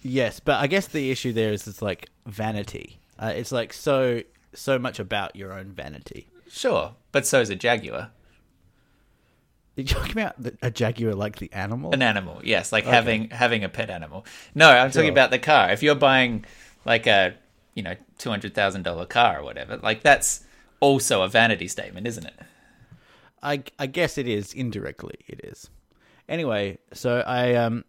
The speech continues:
Speaker 1: I went to this barber. I s-, <laughs> I waited around for an hour and a half to get in to a place that I didn't necessarily want to go in the first place. And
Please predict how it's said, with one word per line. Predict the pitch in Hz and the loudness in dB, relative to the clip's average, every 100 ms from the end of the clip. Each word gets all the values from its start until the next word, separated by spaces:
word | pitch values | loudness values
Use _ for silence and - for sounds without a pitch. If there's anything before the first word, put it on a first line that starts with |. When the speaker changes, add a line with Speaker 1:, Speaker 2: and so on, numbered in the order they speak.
| - | -8
Speaker 1:
I | 127 | -2
went | 151 156 - | -2 -2 -4
to | 165 156 147 | -2 0 0
this | 135 117 | -4 -4
barber. | - 117 117 | 0 0 2
I | 110 107 | -2 -4
s-, | - - | -8 -12
<laughs> | - | -8
I | 104 | -4
waited | 139 131 151 139 | -2 0 0 0
around | 113 113 113 104 | -2 -2 -4 -8
for | - 92 92 90 - _ _ _ _ _ _ _ - | -10 -6 -6 -6 -10 _ _ _ _ _ _ _ -12
an | 104 120 | -6 -2
hour | 139 | 0
and | 123 | 0
a | |
half | - 90 98 - _ _ _ - | -4 -8 -10 -14 _ _ _ -20
to | 110 | -10
get | 113 - | -8 -8
in | 90 92 110 113 _ _ _ - | -10 -12 -14 -20 _ _ _ -12
to | 117 | -8
a | 101 | -8
place | - 104 - | -6 -8 -6
that | 95 92 | -8 -8
I | |
didn't | 104 127 113 - | -6 -6 -6 -8
necessarily | 110 101 104 95 90 | -10 -8 -8 -8 -8
want | 87 101 101 98 | -10 -10 -8 -10
to | - 92 | -12 -12
go | 80 71 | -10 -12
in | 65 | -14
the | |
first | - 69 - | -16 -16 -16
place. | - - _ _ _ _ _ _ | -20 -20 _ _ _ _ _ _
And | - 107 110 113 110 | -6 -2 -2 -2 -6